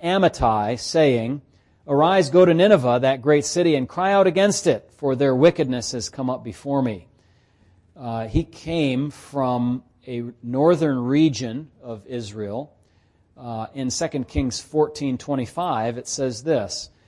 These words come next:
Uh, in fact, I'll just go there, Second Kings and fourteen and verse number twenty-five. It says, "Now he,"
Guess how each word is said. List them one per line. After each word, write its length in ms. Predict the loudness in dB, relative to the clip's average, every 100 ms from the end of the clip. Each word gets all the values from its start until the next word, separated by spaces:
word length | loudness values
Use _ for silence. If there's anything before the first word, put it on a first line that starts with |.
| _ _ -16
Uh, 320 | -10 -8 -8
in 60 | -14
fact, 340 | -12 -10 -8
I'll 120 | -10 -10
just 260 | -10 -10
go 220 | -2 0
there, 400 | 0 -4 -6 -8 -10
Second 440 | -12 -12 -12 -16
Kings 440 | -12 -10 -8 -10
and 180 | -12 -16
fourteen 800 | -14 -10 -10 -12 -14 -12 -12 -14 _ _ _ _ _ _ _ _ _
and 640 | -18 -16 -14 -14 -14 -18 -20
verse 380 | -8 -4 -4 -6
number 460 | -8 -4 -2 -4 -8 _ _
twenty-five. 840 | -8 -4 -4 -2 -6 -4 -6 -8 _ _ _ _ _ _
It 160 | -14 -12
says, 640 | -8 -4 -2 -2 -4 -10 -14 _
"Now 140 | -18 -18
he," 640 | -6 0 4 6 4 -2